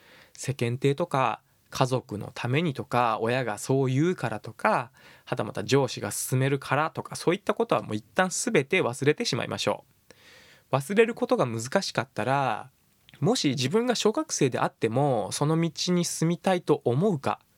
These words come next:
そういう大人になりたいと思うかということを考えてみると、イエスかノーの判断をしやすくなるかもしれません。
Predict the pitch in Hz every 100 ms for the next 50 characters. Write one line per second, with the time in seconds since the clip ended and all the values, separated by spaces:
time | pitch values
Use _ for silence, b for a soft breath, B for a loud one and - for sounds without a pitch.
0 | _ - - 180 214 220 214 - 139 190
1 | 202 147 123 165 180 - 240 143 117 110
2 | - - 110 139 254 208 135 113 117 127
3 | 151 170 233 139 139 135 143 131 - 107
4 | 139 127 - - 143 127 95 - b b
5 | b b b 127 139 139 - 113 139 135
6 | 156 147 139 117 110 170 - 123 110 -
7 | 113 120 107 190 247 135 - - - -